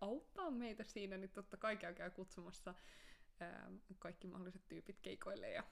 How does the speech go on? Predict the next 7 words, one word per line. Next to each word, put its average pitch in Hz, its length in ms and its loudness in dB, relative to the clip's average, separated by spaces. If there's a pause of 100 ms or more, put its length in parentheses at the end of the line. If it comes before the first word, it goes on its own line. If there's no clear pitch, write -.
(160)
jakamassa 202 580 -4
niitä - 220 -4
juttuja, - 340 -4
se - 140 -2
olisi 190 160 -2
mahtavaa. 208 720 0 (840)
Mm. 185 280 4